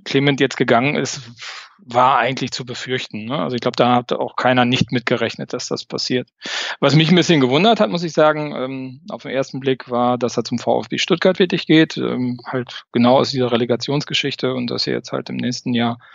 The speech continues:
in der zweiten Liga spielt. Wobei, wenn man da ein bisschen differenzierter drauf schaut, ein bisschen drüber nachdenkt, ist das eigentlich ein sehr, ähm,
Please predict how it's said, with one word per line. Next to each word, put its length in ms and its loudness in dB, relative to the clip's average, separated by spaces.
in 100 0
der 100 4
zweiten 320 2
Liga 220 6
spielt. 480 2
Wobei, 320 4
wenn 100 2
man 120 0
da 100 4
ein 540 -4
bisschen 560 0
differenzierter 640 0
drauf 280 2
schaut, 320 2
ein 80 -8
bisschen 260 -6
drüber 220 0
nachdenkt, 440 2
ist 120 -2
das 120 2
eigentlich 320 -2
ein 100 0
sehr, 480 6
ähm, 520 0